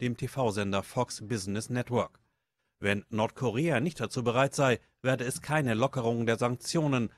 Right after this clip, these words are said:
sondern womöglich eine weitere Verschärfung der Strafmaßnahmen geben.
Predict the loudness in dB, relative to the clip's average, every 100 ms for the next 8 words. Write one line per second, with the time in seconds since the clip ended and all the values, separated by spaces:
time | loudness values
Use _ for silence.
0 | _ -2 2 2 4 2 2 0 -4 -2
1 | 0 4 4 4 -2 -4 -4 -2 -2 -2
2 | -4 -4 -4 0 -2 0 -2 0 0 0
3 | 0 -2